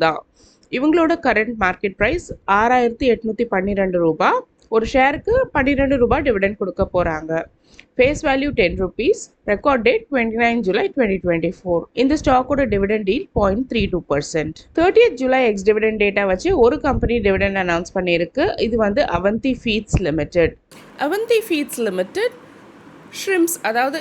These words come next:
இறால்களுக்கான ஃபீட்ஸ் வந்து மேனுஃபேக்சர் பண்றாங்க. ப்ராசஸ்டு ஷ்ரிம்ப்ஸை வந்து எக்ஸ்போர்ட் பண்றாங்க. இவங்களோட கரண்ட் மார்க்கெட் பிரைஸ்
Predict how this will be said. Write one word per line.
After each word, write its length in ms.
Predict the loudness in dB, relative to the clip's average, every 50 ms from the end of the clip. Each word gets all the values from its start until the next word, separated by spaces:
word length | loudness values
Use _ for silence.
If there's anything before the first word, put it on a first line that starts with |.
| -8 -6 -4
இறால்களுக்கான 920 | -2 0 0 0 0 -2 -4 -4 -4 -6 -6 -4 -2 -2 -2 0 -2 -4 -6 -6
ஃபீட்ஸ் 400 | -6 -6 -4 -4 -6 -6 -4 -4 -4
வந்து 160 | -2 -2 -2 -2 0
மேனுஃபேக்சர் 520 | -2 -2 -2 -6 -8 -8 -6 -8 -8 -6 -6
பண்றாங்க. 400 | -6 -6 -4 -4 -4 -4 -4 -6 -6 -6 -8 -8 -6
ப்ராசஸ்டு 640 | -4 -4 -2 -2 -2 -2 -4 -4 -4 -6 -8 -10 -10 -6
ஷ்ரிம்ப்ஸை 400 | -4 -4 -4 -4 -4 -4 -6 -4 -6
வந்து 160 | -6 -6 -6 -6 -6
எக்ஸ்போர்ட் 380 | -6 -6 -10 -8 -6 -8 -6 -2 -4
பண்றாங்க. 500 | -4 -4 -2 -4 -4 -4 -2 -4 -4 -4 -6 -2 0 2
இவங்களோட 360 | 2 2 2 2 2 2 0 0 0 0
கரண்ட் 220 | 0 0 0 0 0
மார்க்கெட் 300 | -2 0 -2 -6 -4 0
பிரைஸ் 220 | 0 0 0 0